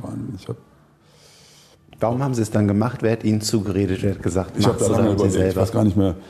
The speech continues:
Speaker 1: das, das war eine der schwierigsten Entscheidungen in meinem Leben. Weil aufgrund dieser, auf, aufgrund des, der, der, der, also erstmal der Höhe, dieses, dieses, diese, auch der Fallhöhe, die sich daraus ergab, weil, also wie gesagt, Mörs war für mich, äh, der,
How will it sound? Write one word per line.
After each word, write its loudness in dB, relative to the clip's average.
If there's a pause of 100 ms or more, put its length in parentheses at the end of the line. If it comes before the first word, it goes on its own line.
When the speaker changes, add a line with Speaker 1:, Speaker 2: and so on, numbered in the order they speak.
(340)
Speaker 1:
das, -6
das -2
war 2
eine 2
der 2
schwierigsten 0
Entscheidungen 2
in 0
meinem 2
Leben. 0 (460)
Weil 0
aufgrund 0
dieser, 2
auf, -4 (160)
aufgrund 0
des, -2
der, 2
der, 0
der, -2 (1120)
also -4
erstmal 2
der 2
Höhe, 4
dieses, -4
dieses, -6
diese, -2
auch -6
der -2
Fallhöhe, 2
die -6
sich -10
daraus -2
ergab, -4
weil, -2
also 0
wie 0
gesagt, -2
Mörs 2
war 0
für 0
mich, 0
äh, 0 (1040)
der, 0